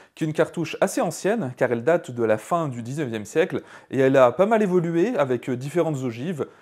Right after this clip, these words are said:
certaines tout en plomb et d'autres chemisées, et, euh, initialement, elle n'utilisait pas de poudre sans fumée.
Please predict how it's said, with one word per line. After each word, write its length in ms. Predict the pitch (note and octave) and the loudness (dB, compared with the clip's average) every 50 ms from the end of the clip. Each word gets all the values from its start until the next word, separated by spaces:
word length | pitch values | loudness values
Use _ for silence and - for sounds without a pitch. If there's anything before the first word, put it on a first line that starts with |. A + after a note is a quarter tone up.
| _ _ _ | _ _ _
certaines 580 | - - A#2+ - - - C#3 C3 B2+ A#2+ A2 | -8 -4 -4 -4 -4 -2 -2 -2 -2 -2 -4
tout 220 | G2 - E3 D3+ - | -6 -6 -8 -6 -6
en 80 | A#2 | -6
plomb 400 | G#2+ - A#2+ B2 D#3 D#3+ A#2 G#2 - - | -6 -4 -6 -4 -4 -4 -4 -6 -6 -8
et 100 | A2+ A#2+ | -8 -4
d'autres 300 | C3 D#3+ - - B2+ A#2 | -2 -2 -2 -2 -4 -6
chemisées, 640 | - E3+ D#3 C#3 C3 A#2 A2+ C3 D3 E3 D#3+ - _ _ _ _ _ _ - | -2 -2 -2 -2 -2 -6 -4 -4 -4 -4 -4 -8 _ _ _ _ _ _ -4
et, 160 | B2+ C3+ C3 | 0 0 2
euh, 160 | A#2+ A2 - - | 2 0 0 -2
initialement, 580 | D3 D#3 D#3 D3 - D3+ B2+ B2+ C#3+ E3 F#3 - | -4 -4 -4 -2 0 0 0 2 2 0 0 0
elle 100 | B2+ C3 | 0 -2
n'utilisait 400 | B2+ A#2+ - - A#2+ A2+ A#2 A#2+ | -4 -6 -10 -10 -8 -4 -4 -2
pas 200 | A2+ - D#3 D#3+ | 0 2 2 2
de 80 | C#3+ B2 | 2 0
poudre 260 | - D3+ C3+ B2 B2 | -4 -2 -2 -4 -4
sans 140 | - C#3+ B2+ | -6 -8 -10
fumée. 280 | - - A2+ G2+ F#2+ | -10 -10 -12 -12 -14